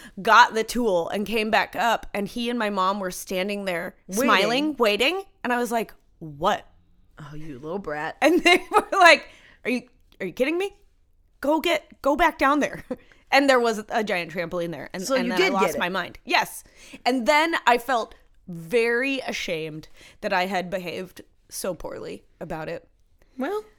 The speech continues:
Speaker 2: you learned a lesson there.
Speaker 1: Uh, yeah, it's a, it's not a good look for a kid
Speaker 2: Mm-mm.
Speaker 1: to feel so entitled to
Speaker 2: Mm-mm.
Speaker 1: something.
Speaker 2: No.
Speaker 1: Uh, yeah.
Speaker 2: Yeah.
Speaker 1: I would
Speaker 2: I don't know. I'll have to,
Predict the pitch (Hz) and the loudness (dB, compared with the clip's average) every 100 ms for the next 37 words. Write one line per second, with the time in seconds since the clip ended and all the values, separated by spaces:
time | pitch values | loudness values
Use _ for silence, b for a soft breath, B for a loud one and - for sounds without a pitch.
0 | b _ _ 247 285 294 269 226 - 185 | b _ _ -6 -2 -2 -2 -2 -2 -6
1 | 165 160 160 - - - 101 - - _ | -8 -8 -8 -8 -6 -6 -10 -16 -20 _
2 | 226 254 359 190 175 - 240 311 262 214 | -10 -2 0 0 -4 -8 -8 -8 -8 -12
3 | - - 277 339 440 320 359 302 285 220 | -14 -6 -2 0 0 -2 -4 -2 -2 -4
4 | - - 240 220 254 220 - - 202 196 | -8 -6 -4 -2 -2 -4 -4 -4 -4 -6
5 | - - 240 214 196 - - 226 226 240 | -10 -12 -6 -4 -6 -8 -6 -4 -4 -4
6 | 208 196 - _ - - 202 233 277 269 | -6 -8 -12 _ -18 -10 -8 -6 -6 -6
7 | 208 214 349 339 392 403 403 240 226 160 | -6 -4 -4 -6 -6 -8 -2 0 0 -2
8 | 160 b b b b _ _ - - 226 | -6 b b b b _ _ -12 -4 -2
9 | 226 - 226 147 196 330 254 208 156 247 | -2 -4 -10 -14 -18 -12 -6 -4 -4 -2
10 | 240 127 - _ 233 247 254 330 359 277 | -2 -2 -10 _ -4 -2 0 0 -2 -4
11 | 247 302 359 - 440 | -2 -2 -4 -4 -6